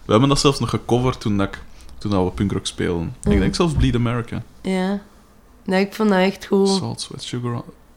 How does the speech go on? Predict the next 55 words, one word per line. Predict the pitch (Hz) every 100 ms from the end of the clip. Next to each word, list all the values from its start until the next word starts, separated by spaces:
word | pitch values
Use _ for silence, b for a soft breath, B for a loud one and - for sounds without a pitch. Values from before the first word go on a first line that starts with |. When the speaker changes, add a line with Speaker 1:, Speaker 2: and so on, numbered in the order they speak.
| -
Speaker 1:
Ja, | 104 -
dat | 156
is | 117
dat | 117 -
toch? | 160
Speaker 2:
Ja, | 196 196
dat | 202
is |
Bleed | 175 190 185
American. | 180 170 175 180
Speaker 1:
Dat | 110
hebben | 107 104 107
we |
Speaker 2:
Dat | 202
is | 202
het | 196
Speaker 1:
nog | 202
Speaker 2:
eerste | - 226
nummer | 208 220
van | 220
die | 208
plaat. | 202 175 175 185
En | -
dat | 220
is | 208
eigenlijk | 226 254 -
de |
eerste | 214 220 247
C | - 208
D |
dat | 190 220
ik | 214 -
ooit | 196
voor | - 220
heb | 208
gespaard. | 208 202 185 - 170 180 -
Die | 202
was | 190 -
achthonderd | 190 - 214 214 208
frank, | - 175 190
dat | 196
was | 170 -
zo | 196 208
duur. | 170 185 208 - 113
Speaker 1:
Miljard. | 123 110
Speaker 2:
Ik |
kreeg | 90 180
maar | 196 185
honderd | 185 208 -
frank | 190 196 196
per | 202
Speaker 1:
Twintig | 190 196
euro. | 214
Speaker 2:
week. | 113 - 104
Speaker 1:
Ja. | 101 165